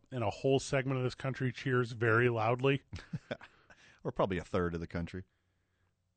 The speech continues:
Speaker 1: N-, not the populace.
Speaker 2: No.
Speaker 1: No.
Speaker 2: Populists.
Speaker 1: Ah. And both these teams have really good quarterbacks.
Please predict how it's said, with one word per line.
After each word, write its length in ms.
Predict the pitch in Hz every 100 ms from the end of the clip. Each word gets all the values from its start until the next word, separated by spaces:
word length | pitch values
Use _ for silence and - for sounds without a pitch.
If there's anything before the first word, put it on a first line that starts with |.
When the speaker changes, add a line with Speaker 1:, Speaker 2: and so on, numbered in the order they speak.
| _ _ -
Speaker 1:
N-, 200 | 131 156
not 240 | 151 135
the 80 | 113
populace. 600 | 120 107 - 95 87 - -
Speaker 2:
No. 260 | 110 101 78
Speaker 1:
No. 400 | - 143 92 92 - - - - 107
Speaker 2:
Populists. 1000 | 98 - 90 85 127 107 - - - - -
Speaker 1:
Ah. 520 | 104 156 180 117 - - _ _ _ _ _ _ _ _ _ _ _ _ _ _ _ _ _ _ _ _ _ _ _ _ _ _ _ _ _ _
And 160 | 156 190
both 200 | 226 302
these 180 | 403 320
teams 180 | 311 285
have 160 | 151
really 360 | 110 120 214 226
good 200 | 170 -
quarterbacks. 800 | - 139 160 101 85 - -